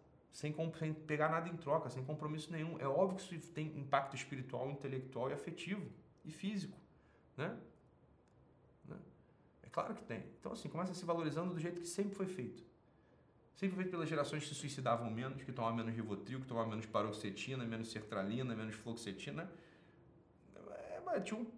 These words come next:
tinha um jeito que o pessoal olhava assim pra vida e pro corpo, pro próprio ser humano e pra própria intimidade, a fim de se dar valor. Teve outro jeito, de uns trinta, quarenta anos pra cá, que mudou,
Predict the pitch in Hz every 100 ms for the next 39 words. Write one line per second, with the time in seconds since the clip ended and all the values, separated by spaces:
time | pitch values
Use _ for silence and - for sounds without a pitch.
0 | - 233 311 262 240 247 - 185 190 185
1 | 185 185 202 190 196 180 175 180 190 185
2 | 180 147 165 160 165 170 - 170 170 156
3 | 170 - - 170 156 127 113 120 131 135
4 | 139 151 143 123 147 156 - - - -
5 | - - 151 156 147 143 139 170 139 92
6 | 82 - - - 170 143 165 156 160 147
7 | 143 131 131 131 123 120 117 113 107 151
8 | 143 - - 233 247 165 - -